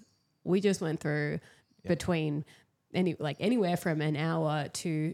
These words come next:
Speaker 1: twenty-six hours to a week of labour, and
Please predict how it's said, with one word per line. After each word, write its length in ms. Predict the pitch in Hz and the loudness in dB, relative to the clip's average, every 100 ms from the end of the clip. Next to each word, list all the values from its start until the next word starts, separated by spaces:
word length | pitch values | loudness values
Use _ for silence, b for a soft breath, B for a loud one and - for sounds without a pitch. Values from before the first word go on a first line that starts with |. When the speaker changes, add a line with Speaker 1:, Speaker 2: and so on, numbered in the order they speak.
| - | -4
Speaker 1:
twenty-six 680 | - 202 190 - 170 - - | -2 2 0 -2 -8 -8 -6
hours 400 | 160 151 156 - | -4 0 0 -2
to 200 | 143 143 _ - | -6 -8 _ -10
a 120 | - 156 | -4 0
week 480 | 185 156 113 - B B B | 0 0 0 -6 B B B
of 340 | 170 156 151 - 165 | 2 2 0 -8 -4
labour, 600 | 160 147 127 101 135 185 | -2 0 0 0 2 0
and 420 | - 131 131 143 | 0 0 0 -2